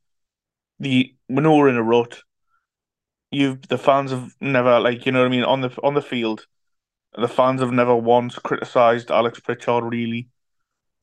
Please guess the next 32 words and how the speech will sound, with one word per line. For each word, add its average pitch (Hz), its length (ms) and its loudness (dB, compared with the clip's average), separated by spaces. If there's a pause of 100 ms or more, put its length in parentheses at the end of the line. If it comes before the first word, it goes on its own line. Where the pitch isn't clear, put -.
and 113 280 4
they've 113 80 2
always 123 280 4
given 120 200 -2
him 117 60 0
hundred 117 220 -2
percent 113 200 -2
support. 113 380 0
And 104 60 0
I 117 40 0
just 127 220 -6
feel, 139 260 0 (360)
I 131 80 0
just 147 140 -14
think 170 160 -2
it's - 240 -8
in 151 140 0
football 147 400 0
in 147 80 -10
general, 143 340 -2
if 135 100 -8
you're 147 220 -2
under 147 140 -6
contract, - 640 -8 (1500)
it's 127 140 -6
okay 139 440 2
to 87 140 0
express 127 520 -4
your 127 100 -4
will 127 220 -2
to 104 100 -4
leave, 117 340 -6